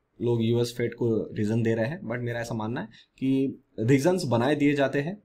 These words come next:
प्राइस आपको पहले ही बोल दी जाती है। तो प्राइस ने पहले बोल दिया था, इसलिए मैं आपको इस लेवल से बताते हुए आ रहा हूँ कि यहाँ तक हमको आना है। यहाँ पे रिजेक्शन मिला, तो इसने भी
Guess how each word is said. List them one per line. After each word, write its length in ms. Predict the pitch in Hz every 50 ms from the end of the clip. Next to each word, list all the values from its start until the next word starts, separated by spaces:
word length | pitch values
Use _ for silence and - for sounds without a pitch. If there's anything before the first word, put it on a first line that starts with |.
| _ _ _ _ _
प्राइस 340 | - 123 120 135 151 160 - - - _ _ -
आपको 220 | 98 - - - 139
पहले 220 | - 110 107 113
ही 60 | 131 127
बोल 220 | 113 107 107 104
दी 100 | 101 101
जाती 260 | 90 85 80 - 80
है। 120 | 80 87 - _ _ - - - _ _
तो 60 | - 107
प्राइस 320 | - 107 113 131 143 135
ने 100 | 139 151
पहले 260 | - 123 127 131 139
बोल 200 | 135 120 120 127
दिया 180 | 127 147 151 147
था, 220 | 143 139 135 - -
इसलिए 240 | 131 - - 131 127
मैं 100 | 127 123
आपको 200 | 117 120 - 127
इस 140 | 127 123 -
लेवल 200 | 127 117 120 123
से 100 | 120 143
बताते 360 | 123 113 107 113 120 - 135
हुए 80 | 123 120
आ 60 | 113
रहा 80 | 113 135
हूँ 80 | 151
कि 100 | - -
यहाँ 180 | 117 110 104 101
तक 80 | - 107 117
हमको 240 | 110 107 104 107
आना 180 | 98 98 104 107
है। 180 | 120 147 170 - - - _ _ -
यहाँ 100 | 113 110 110
पे 80 | 107
रिजेक्शन 340 | 104 101 104 107 - - 143
मिला, 220 | 123 117 123 165
तो 120 | 185 - -
इसने 380 | - 147 131 - - 180 190
भी 320 | 185 175 185 151 95 -